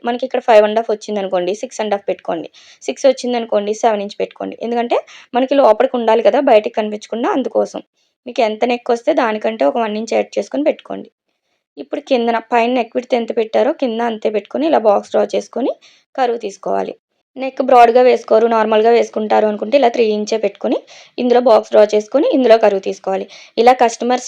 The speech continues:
వేసుకునే డ్రెస్సులను బట్టి ఉంటుందండి. కొంతమంది బ్రాడ్‌గా వేసుకుంటారు, కొంతమంది తక్కువగా వేసుకుంటారు కదా నెక్ డీప్ అనేది, అలాంటప్పుడు వాళ్ళ ఇష్టాన్ని బట్టి పెట్టాలి మనం. కిందకి ఇలాగా చంక దగ్గర చిన్నగా ఒక పావు ఇంచు పెట్టుకున్నామంటే చాలా నీట్‌గా ఉంటుంది. ఇప్పుడు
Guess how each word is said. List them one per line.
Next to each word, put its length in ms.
వేసుకునే 440
డ్రెస్సులను 360
బట్టి 200
ఉంటుందండి. 480
కొంతమంది 320
బ్రాడ్‌గా 340
వేసుకుంటారు, 540
కొంతమంది 380
తక్కువగా 400
వేసుకుంటారు 500
కదా 200
నెక్ 180
డీప్ 200
అనేది, 220
అలాంటప్పుడు 580
వాళ్ళ 320
ఇష్టాన్ని 340
బట్టి 240
పెట్టాలి 380
మనం. 160
కిందకి 440
ఇలాగా 260
చంక 180
దగ్గర 180
చిన్నగా 360
ఒక 140
పావు 180
ఇంచు 200
పెట్టుకున్నామంటే 640
చాలా 240
నీట్‌గా 380
ఉంటుంది. 320
ఇప్పుడు 200